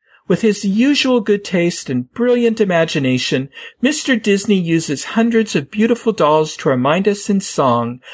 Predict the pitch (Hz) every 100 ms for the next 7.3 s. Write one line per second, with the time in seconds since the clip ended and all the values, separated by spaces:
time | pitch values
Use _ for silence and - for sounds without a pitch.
0 | - - 127 123 101 151 202 226 214 202
1 | 185 185 147 147 151 156 - 156 165 175
2 | - 143 143 139 147 139 104 104 104 -
3 | _ _ _ _ - - - 208 294 285
4 | 214 147 143 160 - 139 131 113 - 165
5 | 180 190 - 147 104 - - 117 113 117
6 | - - 139 139 147 - 139 - 113 -
7 | 101 - -